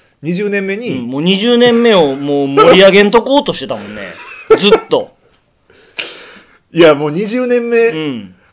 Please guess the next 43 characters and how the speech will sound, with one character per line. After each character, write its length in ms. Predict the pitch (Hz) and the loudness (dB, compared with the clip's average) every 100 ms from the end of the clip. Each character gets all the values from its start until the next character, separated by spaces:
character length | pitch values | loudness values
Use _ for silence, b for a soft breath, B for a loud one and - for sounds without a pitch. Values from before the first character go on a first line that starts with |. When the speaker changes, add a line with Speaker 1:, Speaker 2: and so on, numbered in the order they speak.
| - | -2
Speaker 1:
団 220 | 160 269 | 0 0
長 140 | 285 208 | -2 -6
も 60 | |
す 120 | - | -2
ご 100 | 170 | -2
い 60 | 160 | -2
そ 80 | 123 | -2
れ 60 | |
言 80 | 117 | -6
っ 20 | |
て 100 | 117 | -6
て、 80 | 110 | -8
団 220 | 107 185 | -4 -4
長 140 | 180 208 | -4 -4
も 180 | 135 113 | -4 -6
お 60 | |
肉 180 | 151 180 | -6 -4
ド 100 | 180 | -4
ソ 140 | 185 | -4
レ 140 | 202 208 | -4 -2
イ 20 | |
ユ 160 | 113 98 | -4 -4
が 200 | 113 104 | -4 -4
Speaker 2:
う 20 | |
ん。 60 | 120 | -6
Speaker 1:
十 80 | |
周 160 | 117 165 | -6 -6
年 100 | 107 | -6
迎 220 | 117 120 | -6 -6
え 40 | 104 | -6
た 80 | |
時 200 | 98 98 | -10 -14
に、 80 | 101 | -10
Speaker 2:
う 40 | 147 131 | -8 -8
ん。 180 | 98 - | -12 -20
Speaker 1:
十 160 | 123 208 | -18 -14
周 220 | - 269 | -10 -10
年 160 | 226 147 | -10 -8
っ 20 | |
て 80 | 123 | -6
や 80 | 127 | -6
っ 120 | - | -8
て、 180 | 160 | -14